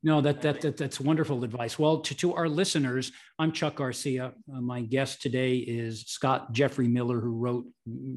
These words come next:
Speaker 1: a series of, uh, beautiful books. Actually, oh, one last question. I see behind you, I have had the joy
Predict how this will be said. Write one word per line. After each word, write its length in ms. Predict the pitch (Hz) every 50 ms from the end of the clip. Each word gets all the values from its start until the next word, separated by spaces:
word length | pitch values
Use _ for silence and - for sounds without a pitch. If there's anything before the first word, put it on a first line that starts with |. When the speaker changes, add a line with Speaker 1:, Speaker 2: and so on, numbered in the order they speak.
| 127
Speaker 1:
a 40 | 131
series 360 | - - 220 233 208 156 127
of, 120 | 127 113 - -
uh, 100 | 143 143 143 131
beautiful 320 | 120 170 220 233 165 170 147
books. 240 | 127 139 135 - - -
Actually, 220 | 247 247 247 214 240
oh, 140 | 233 - - - - -
one 140 | - 254 233
last 180 | 220 208 - -
question. 340 | - 170 151 - - 143 151
I 80 | 165 165
see 200 | - - 226 226
behind 360 | 190 208 165 170 160 151 135
you, 100 | 147 -
I 120 | - 190 220
have 240 | 220 208 214 175 - - - - _ _
had 220 | - 240 262 254
the 80 | 202 196
joy 480 | 151 110 123 151 143 127 117 117 117